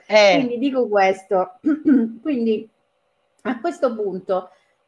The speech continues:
Speaker 2: questa pubblicità come la, la, la si considera? Perché se quello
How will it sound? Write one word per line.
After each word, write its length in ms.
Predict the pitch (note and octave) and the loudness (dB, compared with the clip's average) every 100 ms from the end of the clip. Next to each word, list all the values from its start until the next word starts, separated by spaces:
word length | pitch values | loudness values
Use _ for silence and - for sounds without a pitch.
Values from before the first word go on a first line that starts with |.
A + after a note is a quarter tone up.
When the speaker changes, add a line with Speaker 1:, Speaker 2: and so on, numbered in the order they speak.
| _ - | _ -6
Speaker 2:
questa 380 | E4+ F4 D4 | -4 -2 -4
pubblicità 840 | A#3 A#3+ A3+ A3+ G3+ G3 F3 - - | -4 -6 -4 -6 -8 -2 -2 -4 -10
come 1000 | - F#4+ F#4 D4+ B3+ A#3 A3 G#3+ G#3 G3+ | -2 0 0 -4 -4 -6 -4 -4 -4 -2
la, 200 | A3 A3 | 0 0
la, 160 | A3 G#3+ | 2 2
la 200 | G#3+ G#3+ | 2 0
si 200 | - A#3+ | -2 -4
considera? 600 | A3 G3+ G#3 F3+ F3 F3+ | -4 -4 -8 -4 -2 -2
Perché 300 | G#3 G#3+ A3+ | -2 -2 -2
se 200 | A#3+ A3+ | -4 -4
quello 680 | D4+ D4 C#4 C4 A#3 - | -2 -2 0 0 0 -4